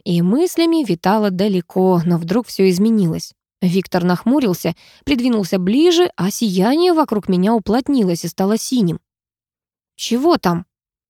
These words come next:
Декан не отвечал, а я начала волноваться. "Мсье Зарис, что происходит?" Я хотела было встать, но магия Зариса двигаться не позволяла.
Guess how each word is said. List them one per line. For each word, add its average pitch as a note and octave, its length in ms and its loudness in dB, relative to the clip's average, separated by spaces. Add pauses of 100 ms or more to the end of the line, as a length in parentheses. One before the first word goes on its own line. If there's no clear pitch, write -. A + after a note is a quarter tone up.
(260)
Декан F#3+ 380 0
не G3 100 2
отвечал, G3+ 500 -2
а E3 180 -2
я F3 320 0
начала A3+ 400 0
волноваться. G#3 640 -2 (880)
"Мсье F#3+ 340 0
Зарис, A3 360 0
что - 200 -4
происходит?" C4+ 720 -2 (680)
Я D4+ 160 0
хотела G#3 360 0
было F3+ 220 2
встать, D4 420 0
но F#4 180 4
магия C4+ 380 2
Зариса G#3+ 520 0
двигаться F#3+ 460 0
не G#3+ 120 2
позволяла. G#3 640 -2